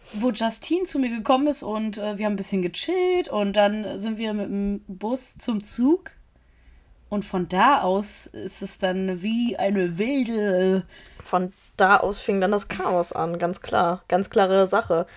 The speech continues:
Speaker 2: Nee, wir waren halt wirklich mitten in der Nacht am, am Flughafen. Es war natürlich irgendwie auch so eine, ja, surreale, magische Atmosphäre. Es war wirklich noch niemand da, nur einzelne Personen.
Speaker 1: Und Penner.
Speaker 2: Ja.
Speaker 1: Und ich hatte Angst.
Speaker 2: Angst.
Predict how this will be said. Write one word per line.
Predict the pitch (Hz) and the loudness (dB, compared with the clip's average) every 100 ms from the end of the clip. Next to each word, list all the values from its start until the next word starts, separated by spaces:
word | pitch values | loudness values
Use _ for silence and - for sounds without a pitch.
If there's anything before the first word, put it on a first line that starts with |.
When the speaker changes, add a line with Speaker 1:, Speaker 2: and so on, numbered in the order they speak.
| - - - - | -20 -20 -18 0
Speaker 2:
Nee, | 196 220 | 4 6
wir | 202 | 8
waren | 202 233 | 8 8
halt | 220 | 6
wirklich | 202 208 208 | 2 -2 -4
mitten | 208 226 | -2 0
in | 202 | 2
der | 196 | 4
Nacht | 202 - | 2 0
am, | 190 185 | 0 0
am | 185 196 | 0 -2
Flughafen. | - 214 - 247 247 - 247 247 254 _ - _ - | -4 -6 2 4 4 2 -2 -2 -4 _ -20 _ -6
Es | 196 | 4
war | 214 | 8
natürlich | 240 254 233 - | 8 6 0 2
irgendwie | 226 196 | 4 4
auch | 202 | 2
so | - | 2
eine, | 208 196 190 180 _ _ | 4 4 4 2 _ _
ja, | 202 214 196 180 | -8 2 6 6
surreale, | 190 214 220 202 202 | 4 2 6 6 6
magische | 190 180 208 - | 6 4 2 0
Atmosphäre. | 190 185 - 214 233 | 2 0 0 4 6
Es | 208 202 | 4 4
war | 196 | 2
wirklich | 202 202 | 0 -2
noch | 196 190 | -2 0
niemand | 208 220 208 190 | 0 2 2 6
da, | 190 208 208 - | 8 8 6 2
nur | - 185 | 0 0
einzelne | 160 196 - 202 | 0 0 -2 -4
Personen. | 190 190 185 196 214 233 - - - - | 0 0 2 2 2 0 -6 -20 -10 -4
Speaker 1:
Und | 202 190 | -4 -4
Penner. | - 208 208 226 277 _ _ _ - | -2 0 2 0 -4 _ _ _ -10
Speaker 2:
Ja. | - - _ - | -8 -8 _ -4
Speaker 1:
Und | 240 | -2
ich | 220 240 | -2 -4
hatte | - - _ _ - | -4 -6 _ _ -6
Angst. | 190 202 | 0 4
Speaker 2:
Angst. | 208 302 392 - - - | 4 4 0 -4 -8 -16